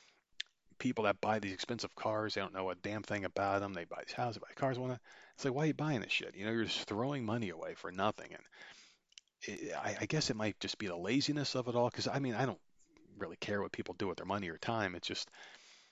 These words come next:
you're wasting mine at, after a certain point, and it's just, it's just the laziness of people. I don't know when this started or what generation it was, and I guess you can call it the boomer generation, the one right before us. A lot of 'em, and I know we've talked about this in the show before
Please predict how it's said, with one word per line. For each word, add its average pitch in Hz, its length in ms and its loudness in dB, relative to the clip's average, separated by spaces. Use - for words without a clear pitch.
you're 139 180 2
wasting 127 420 8
mine 135 240 4
at, 92 160 0
after - 320 -2
a - 60 -4
certain - 320 -2
point, 90 340 -8
and 107 140 0
it's - 100 0
just, - 200 0
it's - 140 -2
just - 220 -2
the 110 80 4
laziness 104 560 0
of - 80 -10
people. - 320 -8
I 92 80 2
don't 117 180 0
know 110 140 2
when 107 540 0
this 104 160 4
started 101 420 2
or 92 60 4
what 87 160 0
generation 98 580 4
it 87 80 -2
was, 85 240 -4
and 90 100 -2
I 95 60 0
guess 131 360 4
you 101 100 -4
can 90 160 -12
call 95 260 -2
it 90 60 -4
the - 160 -18
boomer 117 280 0
generation, 85 600 -6
the 95 80 -14
one 98 180 -8
right 95 240 -2
before 90 420 -6
us. 101 320 2
A 110 60 4
lot 107 260 6
of 104 80 -2
'em, 98 140 -2
and 92 100 -2
I 98 60 0
know 98 100 -2
we've 95 160 -4
talked 95 240 0
about 98 160 0
this - 160 -10
in 92 60 -8
the 90 60 -6
show - 140 0
before 107 460 -2